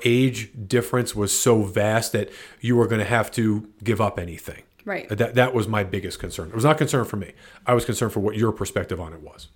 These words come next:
Speaker 2: Yeah. I mean, I think that's one of the main concerns that people have when entering into a, an age gap relationship with someone, you know, far older or far younger is things like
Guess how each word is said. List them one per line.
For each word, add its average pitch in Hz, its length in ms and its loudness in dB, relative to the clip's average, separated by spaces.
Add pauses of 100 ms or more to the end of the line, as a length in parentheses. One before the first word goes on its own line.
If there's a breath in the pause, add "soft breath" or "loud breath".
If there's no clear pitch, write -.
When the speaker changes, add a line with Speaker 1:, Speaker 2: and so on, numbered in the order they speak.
Speaker 2:
Yeah. 170 320 -4 (200 loud breath)
I 285 140 6
mean, 254 140 0
I 247 80 2
think 262 180 0
that's 240 180 4
one 233 140 0
of 214 80 -2
the 208 60 0
main 202 340 0
concerns 196 500 -4
that 190 140 -2
people 185 240 -6
have 214 380 2
when 190 160 -2
entering 180 360 -4
into 196 460 -4
a, 175 320 0
an 175 500 -6
age 180 220 0
gap 180 220 0
relationship 175 500 -4
with 175 100 -4
someone, 175 360 -4 (260 loud breath)
you 190 100 -2
know, 175 120 0
far 185 360 4
older 180 300 4
or 180 60 2
far 175 240 0
younger 202 400 2
is 170 280 4 (420 loud breath)
things 208 280 0
like 190 360 2